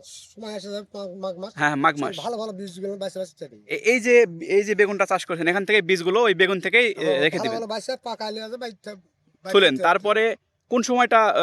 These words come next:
Speaker 2: মানে, বেগুনটার রোপণের উপযুক্ত সময়?
Speaker 1: এই আমি ভাদ্র মাসে তিন দিন যাতে এটা করেছি।
Speaker 2: ভারত,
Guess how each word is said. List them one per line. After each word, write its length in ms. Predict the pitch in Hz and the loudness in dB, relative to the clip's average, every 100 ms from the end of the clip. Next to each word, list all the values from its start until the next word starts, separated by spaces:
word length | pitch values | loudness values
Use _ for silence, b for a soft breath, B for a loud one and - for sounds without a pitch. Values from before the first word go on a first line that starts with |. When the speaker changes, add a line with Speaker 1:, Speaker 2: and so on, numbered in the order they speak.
| 170 160 | 2 2
Speaker 2:
মানে, 260 | 151 156 151 | 0 -2 -2
বেগুনটার 340 | 143 156 165 | -2 -2 -2
রোপণের 280 | 160 151 151 | -4 -2 -4
উপযুক্ত 280 | 143 131 123 | -4 -6 -10
সময়? 320 | 131 123 117 - _ _ | -10 -8 -10 -12 _ _
Speaker 1:
এই 100 | 180 | -16
আমি 160 | - 202 | -14 -14
ভাদ্র 320 | 175 214 208 | -14 -12 -12
মাসে 200 | 208 202 - | -14 -16 -16
তিন 160 | 220 | -14
দিন 120 | 202 | -12
যাতে 180 | 180 160 | -10 -10
এটা 100 | 151 | -14
করেছি। 260 | 131 117 - | -16 -20 -12
Speaker 2:
ভারত, 240 | 131 156 | 0 0